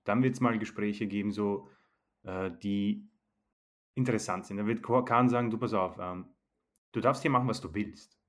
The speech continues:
Und dann wird Bryan sagen, „Das auch?“ Dann sagt Khan, „Ja.“ „Das auch?“ Dann sagt er, „Ja.“ Und dann, glaub ich, wird's interessant. Und dann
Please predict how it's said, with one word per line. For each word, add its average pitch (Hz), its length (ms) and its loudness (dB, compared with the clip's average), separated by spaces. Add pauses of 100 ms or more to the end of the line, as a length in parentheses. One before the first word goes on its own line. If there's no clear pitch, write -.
(640)
Und 95 260 -6
dann 107 160 4
wird 123 160 4
Bryan 123 260 6
sagen, 120 320 2
„Das 98 220 0
auch?“ 131 220 2
Dann 127 160 0
sagt 117 240 0
Khan, 123 260 2
„Ja.“ 92 340 -4
„Das 101 200 0
auch?“ 139 220 0
Dann 110 180 0
sagt 107 180 0
er, 117 100 2
„Ja.“ 95 180 0
Und 98 260 -4
dann, 143 180 4
glaub 127 140 2
ich, 131 100 -2
wird's 117 180 -4
interessant. - 560 -6
Und 110 160 -4
dann 185 280 2